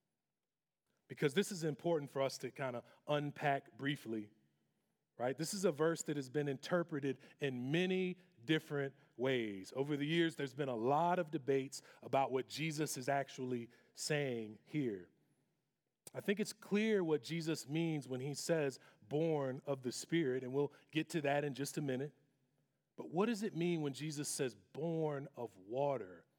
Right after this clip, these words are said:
This has, uh, been a great topic of debate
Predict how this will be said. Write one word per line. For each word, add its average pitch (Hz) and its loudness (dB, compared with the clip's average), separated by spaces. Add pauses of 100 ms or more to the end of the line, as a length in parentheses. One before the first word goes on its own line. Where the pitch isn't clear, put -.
(460)
This - -6
has, 160 0 (300)
uh, 123 0
been 139 0
a 120 -2 (120)
great 160 0
topic 147 -2
of 123 -4
debate 123 -2